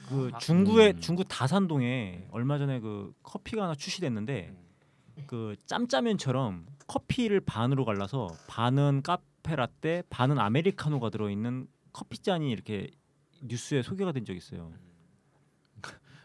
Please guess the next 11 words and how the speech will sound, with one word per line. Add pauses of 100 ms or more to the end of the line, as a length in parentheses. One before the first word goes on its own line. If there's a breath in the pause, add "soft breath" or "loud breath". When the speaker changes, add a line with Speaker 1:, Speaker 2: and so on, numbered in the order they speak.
Speaker 3:
그럼
빨대
두
개
꽂아가지고
한
번에
먹는
건가요? (140)
<laughs>
Speaker 1:
아니지.